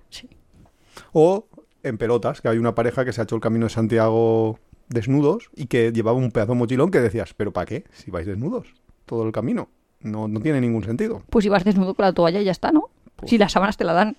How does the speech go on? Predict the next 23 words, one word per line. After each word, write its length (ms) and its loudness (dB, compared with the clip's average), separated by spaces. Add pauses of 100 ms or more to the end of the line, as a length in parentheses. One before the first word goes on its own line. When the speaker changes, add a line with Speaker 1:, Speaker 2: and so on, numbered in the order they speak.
(120)
Speaker 2:
por 120 -4
eso 140 -4
Speaker 1:
Aun 80 6
Speaker 2:
digo 160 2
Speaker 1:
duermas 320 4
en 80 6
un 60 4
hotel 240 2
o 60 4
duermas 260 2
en 60 2
un 40 0
albergue. 560 0
Speaker 2:
Bueno, 320 4 (140)
Speaker 1:
Bueno, 220 2
las 80 6
Speaker 2:
me 60 6
Speaker 1:
albergues 220 4
Speaker 2:
imagino 40 4
Speaker 1:
te 40 6
dan 60 6
Speaker 2:
yo 40 4
Speaker 1:
sábana. 260 -4